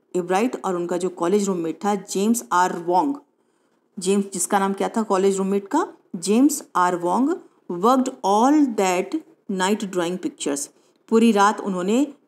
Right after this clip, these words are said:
पिक्चर्स बनाने में लगा दिए, and constructing, और बनाते रहे plastic models of molecules, और प्लास्टिक के मॉडल्स बनाते रहे मॉलिक्यूल्स के, to show how it could happen,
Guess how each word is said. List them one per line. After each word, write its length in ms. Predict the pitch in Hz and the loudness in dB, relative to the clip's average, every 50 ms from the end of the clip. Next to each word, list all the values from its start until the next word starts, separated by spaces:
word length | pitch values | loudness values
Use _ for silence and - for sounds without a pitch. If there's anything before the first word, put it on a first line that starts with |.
| _ - | _ -4
पिक्चर्स 400 | 220 226 - - 262 254 247 247 | -2 -2 0 0 0 0 0 0
बनाने 320 | 202 185 180 165 165 175 | -2 -2 0 0 -2 -2
में 120 | 185 202 196 | -2 -2 -2
लगा 280 | 170 170 165 170 165 | -2 -2 -2 -2 -2
दिए, 280 | 160 165 170 196 233 254 - - - | -2 -2 -2 -2 -2 -2 -4 -6 -6
and 300 | 196 202 214 233 254 302 - - _ _ _ _ _ _ _ _ - | -4 0 2 2 2 0 -2 -6 _ _ _ _ _ _ _ _ -2
constructing, 840 | 240 240 240 269 - - - 247 226 233 - - 311 294 202 143 - - _ _ _ _ _ _ _ - | 2 4 4 2 2 2 0 -2 -2 -2 -2 0 2 2 2 0 -4 -8 _ _ _ _ _ _ _ -2
और 120 | 208 220 214 | -2 0 0
बनाते 480 | 185 202 196 196 196 202 202 202 254 | 0 0 2 2 2 2 2 2 2
रहे 160 | 240 240 247 262 | 2 2 2 0
plastic 580 | 254 262 214 180 175 208 - - 254 233 - | 0 0 0 2 2 0 -2 -4 -4 -2 -2
models 460 | 214 190 170 165 170 185 196 202 190 - - | 0 0 0 0 0 0 0 0 -2 -2 -2
of 200 | 180 196 202 202 - 208 185 165 | -2 -2 -2 -2 -4 -4 -4 -2
molecules, 640 | 160 170 175 175 175 - 190 175 143 - - - - _ _ _ _ _ _ _ - | -2 -2 -2 -2 -2 -2 -2 0 -2 -2 -4 -8 -14 _ _ _ _ _ _ _ -2
और 140 | - 214 226 220 - - | 0 0 0 -2 -2 0
प्लास्टिक 440 | 202 180 185 185 - - 254 233 247 | 2 2 2 2 0 0 -2 0 2
के 100 | 269 247 | 2 2
मॉडल्स 480 | 214 196 175 175 180 190 247 254 247 | 4 4 2 0 2 2 2 2 0
बनाते 360 | 214 202 185 160 160 - 170 | 0 -2 -2 -4 -4 -4 -4
रहे 220 | 170 175 190 214 226 | -2 -2 0 0 0
मॉलिक्यूल्स 640 | 214 190 170 165 175 175 175 - 180 180 180 180 - | 0 0 -2 -2 -4 -4 -4 -2 -2 -2 -2 -4 -6
के, 260 | - 226 247 294 302 - _ _ _ _ - - | -4 -2 -2 -2 -4 -6 _ _ _ _ -2 0
to 100 | 214 214 | 0 0
show 280 | - - - 247 226 240 262 247 - 185 | 0 2 2 4 4 4 2 0 0 0
how 100 | 175 202 220 233 - - | 0 0 0 -2 -2 0
it 220 | 185 196 196 196 - - | 0 0 0 -2 -2 -2
could 160 | 185 185 180 180 | -2 -2 -2 -2
happen, 400 | 175 139 143 - - 160 143 | -4 -4 -6 -6 -6 -10 -10